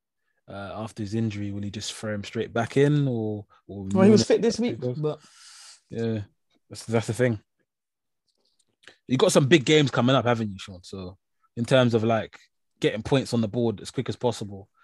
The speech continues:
Speaker 1: to keep the momentum going, to, you know, show that Liverpool game was just a little blip. Um, how much points do you see yourself getting in the next five games?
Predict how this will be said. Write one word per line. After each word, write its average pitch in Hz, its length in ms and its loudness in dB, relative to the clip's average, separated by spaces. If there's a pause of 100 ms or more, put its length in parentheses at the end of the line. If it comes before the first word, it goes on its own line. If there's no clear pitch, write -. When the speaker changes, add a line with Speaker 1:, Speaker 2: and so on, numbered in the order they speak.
(140)
Speaker 1:
to - 60 -18
keep 131 200 -4
the 113 80 -4
momentum 113 460 -2
going, 107 460 -2
to, 104 240 -10 (260)
you 123 80 -6
know, 107 120 -4
show 120 240 2
that 113 140 0
Liverpool 113 320 -2
game 107 160 0
was 101 80 -6
just 110 160 -8
a 113 40 -2
little 110 280 -6
blip. 123 360 -8 (1000)
Um, 101 360 -8 (520)
how 151 140 0
much 131 180 0
points 139 200 0
do 131 40 -2
you 120 40 0
see 135 100 0
yourself 117 260 0
getting 113 220 -4
in 117 60 -4
the 120 40 -6
next - 120 -12
five 113 240 -6
games? 123 360 -10